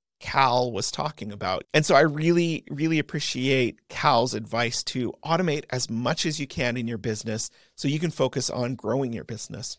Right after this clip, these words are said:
I wanna encourage you to check out SoulLink, check out the, the links in the bio to find out more about what they're doing and how you can connect with them.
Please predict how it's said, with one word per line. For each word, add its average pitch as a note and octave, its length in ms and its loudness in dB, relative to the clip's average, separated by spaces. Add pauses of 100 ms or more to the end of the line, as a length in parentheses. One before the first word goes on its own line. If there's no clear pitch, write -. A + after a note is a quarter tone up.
(140)
I C#3 80 2
wanna E3 220 4
encourage D#3+ 640 2
you D#3 80 2
to C3 60 0
check - 340 0
out G3 180 0
SoulLink, F3 460 0 (120)
check - 280 -2
out G3+ 220 0
the, C#3 360 6
the A2 200 2
links C3+ 500 0
in C3+ 180 -2
the A2+ 80 -2
bio D3 720 -2
to C3 120 -4
find D#3+ 260 2
out C3 180 0
more B2+ 380 4
about - 480 -4
what - 240 -12
they're E3+ 120 0
doing B2 380 -2
and G#2+ 100 -2
how - 220 -6
you C#3+ 160 0
can A#2 160 -6
connect - 380 -8
with - 100 -14
them. C3 320 2